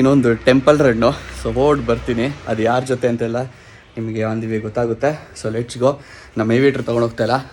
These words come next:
ನಮ್ಮ ಆಶಿನ ತೊಗೊಂಡು ಹೋಗ್ತಾ ಇದ್ದೀನಿ. ನ್ಯೂ ಇಯರ್ ದಿನ ಓಡಿಸೋಣ ನಮ್ಮ ಆಶಿನ. ಈ ವರ್ಷ ಇನ್ನೊಂದು ದೊಡ್ಡ ರೈಡ್ ಮಾಡೋ ಲೆವೆಲಿಗೆ.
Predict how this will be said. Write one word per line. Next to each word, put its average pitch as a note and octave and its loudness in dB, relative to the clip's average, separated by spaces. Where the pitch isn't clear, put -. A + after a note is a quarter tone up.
ನಮ್ಮ A2 -4
ಆಶಿನ B2 -2
ತೊಗೊಂಡು A2+ -6
ಹೋಗ್ತಾ - -10
ಇದ್ದೀನಿ. A2 -6
ನ್ಯೂ A#2 0
ಇಯರ್ A#2 2
ದಿನ A2+ 0
ಓಡಿಸೋಣ C3+ 2
ನಮ್ಮ A2 -6
ಆಶಿನ. A2 -4
ಈ A#2+ 2
ವರ್ಷ A#2 2
ಇನ್ನೊಂದು B2+ 2
ದೊಡ್ಡ B2 6
ರೈಡ್ C#3 6
ಮಾಡೋ A#2+ 4
ಲೆವೆಲಿಗೆ. A2 -2